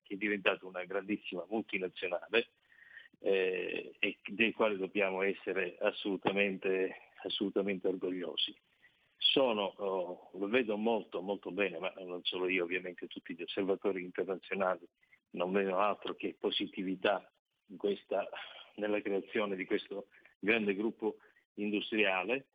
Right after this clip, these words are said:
eh, che ha le dimensioni per competere su scala globale, come è assolutamente indispensabile per questo,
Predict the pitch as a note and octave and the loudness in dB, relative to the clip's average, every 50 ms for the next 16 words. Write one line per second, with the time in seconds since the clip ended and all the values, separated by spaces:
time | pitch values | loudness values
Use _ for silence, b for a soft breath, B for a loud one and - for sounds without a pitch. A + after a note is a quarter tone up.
0 | b b b b b b b _ _ _ - - - A2+ G#2+ G#2+ A2 G#2+ G#2+ G#2 | b b b b b b b _ _ _ -16 -2 0 2 2 4 2 2 0 -2
1 | F#2+ B B B B B B - - C#3+ C3 A#2+ A#2 G#2+ - B B B B B | -4 B B B B B B -2 2 4 4 4 4 2 -2 B B B B B
2 | B B B B B _ - A2 A2 A#2 A2 G#2+ G2+ G2+ G#2 A2 G#2+ A2+ A2 G2+ | B B B B B _ -2 -2 0 0 0 -2 -4 -4 -2 -2 -2 -2 -4 -4
3 | G2 - - C3+ A2+ G2 F#2+ F#2 F2+ - - G2 - - - G2 G2 F#2 - G2 | -4 0 2 2 2 2 -2 -8 -10 -8 -8 -10 -10 -10 -12 -12 -10 -4 -2 -2
4 | F#2+ - - F2+ F2 F2+ - - - F#2+ - - - A2 G2+ F#2 F#2 F2+ F2+ F#2 | -2 -2 -4 -2 -2 -2 -4 -2 -6 -8 -8 -2 0 2 2 4 2 2 2 2
5 | F#2+ E2+ F2+ G#2 G2+ F#2 E2 E2+ F2 F2 - b b b b _ _ - A#2 G2+ | 2 2 4 4 4 4 2 0 -4 -8 -10 b b b b _ _ 2 2 2
6 | F#2+ F#2+ G2+ G#2 A2 G#2+ - _ G#2+ G2 - - G2 F#2 F2+ F#2 F#2+ G#2 G2 G2 | 4 4 4 4 4 2 0 _ -10 -10 -6 -6 -6 -4 -2 0 0 2 2 0
7 | F#2 - F2+ G2 G#2+ A2+ G#2+ G2 G2 F#2 - - F#2 F2+ F2+ - G#2 G2+ F2 E2+ | 0 0 0 2 2 4 4 4 2 2 2 -2 -4 -4 0 2 2 2 2 -2
8 | F2+ F2+ F2+ D#2+ - - F#2+ - - G2+ F#2 - - F2+ F2+ F2+ | -2 -2 -2 -2 -2 -6 -6 0 0 0 0 0 -2 -4 -4 -4